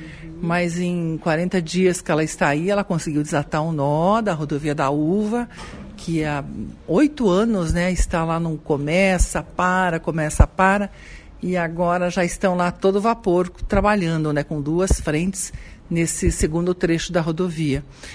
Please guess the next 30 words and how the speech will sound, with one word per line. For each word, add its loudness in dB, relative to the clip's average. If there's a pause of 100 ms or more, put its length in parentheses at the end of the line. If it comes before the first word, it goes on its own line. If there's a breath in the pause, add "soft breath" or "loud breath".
(160 loud breath)
Então, 2
a 4
gente -2 (140)
percebe 4
a 2
vontade 2
da 0
governadora -2
em -2
decidir, -4
resolver, 2
né, 2
num -2
curto 0
espaço -2
de -2
tempo, -4 (440 loud breath)
procurando 2
agilizar. 2 (280 loud breath)
Então, 0
a 0
gente -4
tá 2
bem 0
feliz -2 (380 loud breath)
com 0
este 0
olhar 2
municipalista, 2
né, -2